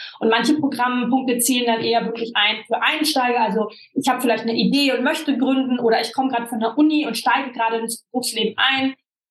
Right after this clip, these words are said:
Ähm, also da kann sich jeder dann einfach sozusagen immer die Punkte raussuchen aus dem Programm, die für ihn gerade passend sind. Und ich glaube, so verschiedene andere Programmpunkte, ähm,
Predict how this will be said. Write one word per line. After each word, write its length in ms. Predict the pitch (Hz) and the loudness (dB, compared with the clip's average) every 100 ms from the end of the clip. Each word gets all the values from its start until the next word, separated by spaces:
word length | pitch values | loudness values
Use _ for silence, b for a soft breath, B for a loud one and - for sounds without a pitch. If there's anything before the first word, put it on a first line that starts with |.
| - | 0
Ähm, 500 | 247 233 233 233 233 233 | 2 2 2 0 0 0
also 200 | 226 226 | 0 0
da 100 | 220 | 0
kann 540 | - 247 240 233 233 | -2 -4 -2 -2 -2
sich 160 | 233 190 | -2 0
jeder 240 | 254 247 | 2 2
dann 140 | 208 | 0
einfach 260 | 196 202 233 | -2 -4 -6
sozusagen 480 | 226 - - 208 208 | -12 -12 -2 -2 0
immer 180 | 226 226 | -2 0
die 560 | 208 233 233 233 - - | 0 2 2 2 -4 -2
Punkte 380 | 262 254 240 226 | 0 0 2 2
raussuchen 1120 | 220 190 220 214 233 - - - 202 240 - | 2 2 0 2 0 -4 -6 -2 2 2 2
aus 160 | 208 262 | 0 -2
dem 160 | 220 | -4
Programm, 340 | 208 - 196 220 | -4 -2 0 0
die 140 | 233 | -2
für 80 | 254 | 0
ihn 240 | 233 233 | 0 2
gerade 680 | 233 202 208 202 202 202 196 _ _ _ - | 2 4 2 2 0 0 -4 _ _ _ -2
passend 380 | 285 294 277 233 | 0 4 2 2
sind. 320 | 240 233 233 | 0 0 0
Und 140 | 233 | -2
ich 80 | - | 0
glaube, 360 | 214 233 233 226 | 2 2 2 0
so 280 | 220 214 - _ - | -2 -2 -10 _ -2
verschiedene 480 | 269 - 262 262 - | 0 2 2 2 2
andere 480 | 233 269 240 233 233 | 0 0 0 -2 -2
Programmpunkte, 760 | - 220 233 240 233 233 226 | -2 -2 0 0 0 2 2
ähm, 720 | 220 220 - 226 220 214 208 | 2 2 2 0 -2 -10 -16